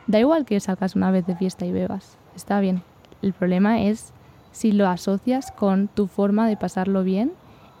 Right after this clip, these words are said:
y cada vez que quieres pasarlo bien necesitas eso. No vas a hacer nada si una vez vas al gimnasio y, mm, acabas con todos los músculos <laughs> destrozados.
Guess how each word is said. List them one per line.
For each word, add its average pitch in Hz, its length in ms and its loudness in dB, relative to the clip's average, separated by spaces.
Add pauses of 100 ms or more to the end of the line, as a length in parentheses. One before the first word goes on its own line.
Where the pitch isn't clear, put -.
y 220 200 2
cada 202 280 2
vez 185 200 2
que - 180 -6 (180)
quieres 190 300 2
pasarlo 190 360 0
bien 196 240 2
necesitas 180 840 -4
eso. - 280 -10 (1080)
No 202 920 2 (120)
vas 214 420 2
a 226 240 2
hacer 202 240 0
nada 202 380 2
si 196 400 -2
una 208 360 4
vez 208 260 2 (120)
vas 202 220 -2
al 196 80 -2
gimnasio 202 680 2 (240)
y, 185 600 -2 (580)
mm, 185 800 0 (320)
acabas 196 720 -2 (460)
con 196 180 2
todos 208 260 0
los 196 140 0
músculos 208 460 0
<laughs> - 20 -2
destrozados. 185 840 -4